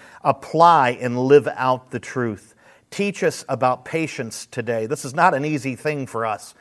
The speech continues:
It's not easy for any of us. So teach us about patience today. We pray these things in the name of Jesus. Amen. Let's begin at verse seven A.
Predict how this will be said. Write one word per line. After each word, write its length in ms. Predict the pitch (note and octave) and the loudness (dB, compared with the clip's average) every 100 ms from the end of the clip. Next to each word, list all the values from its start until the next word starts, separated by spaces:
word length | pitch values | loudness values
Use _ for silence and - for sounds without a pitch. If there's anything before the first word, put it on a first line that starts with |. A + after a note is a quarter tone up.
| _ _ _ _ | _ _ _ _
It's 100 | _ | _
not 160 | E3+ D#3+ | 4 4
easy 240 | E3+ C#3+ | 4 0
for 220 | B2+ C3 C#3+ | -2 2 2
any 180 | E3+ | 4
of 140 | C#3 A2 | 0 -2
us. 280 | G2 - - - - | -8 -14 -20 -20 -8
So 160 | C#3 | -6
teach 360 | - - G#3 - | -6 -4 -4 -2
us 120 | F#3 | -2
about 320 | - C3+ B2+ - | -2 0 0 0
patience 540 | D#3+ D3 - A2+ - | -4 -4 -4 -10 -12
today. 440 | - A2 G2+ F#2+ _ _ - - - | -8 -6 -6 -10 _ _ -20 -20 -6
We 120 | C3+ | -6
pray 340 | C3 D#3+ E3+ | 0 4 4
these 260 | D#3+ C#3 - | 2 -4 -4
things 320 | A#2+ A2+ A2+ | -6 -6 -8
in 200 | - C3+ | -6 -4
the 80 | B2 | -2
name 300 | A#2 A#2+ B2 | -2 -2 -2
of 160 | A#2 G2 | -4 -4
Jesus. 680 | F#2+ G#2 F#2+ F2+ - - - _ _ - | -12 -10 -10 -14 -16 -18 -20 _ _ -12
Amen. 400 | A2 A2 G2+ F#2+ _ _ _ _ _ _ _ _ _ _ _ _ _ _ _ _ _ _ _ _ _ _ _ _ _ _ _ | -8 -6 -6 -8 _ _ _ _ _ _ _ _ _ _ _ _ _ _ _ _ _ _ _ _ _ _ _ _ _ _ _
Let's 160 | F#3+ G#3+ | 2 2
begin 360 | G#3+ D#3 F#3 | 2 4 4
at 100 | F#3 | 4
verse 480 | B2 C#3 D#3+ - - - | 2 4 4 2 -12 -14
seven 580 | - - F3+ E3+ E3+ E3 - | -10 2 4 4 0 -4 0
A. 440 | D3 C3+ A2 F2 | 2 2 0 -6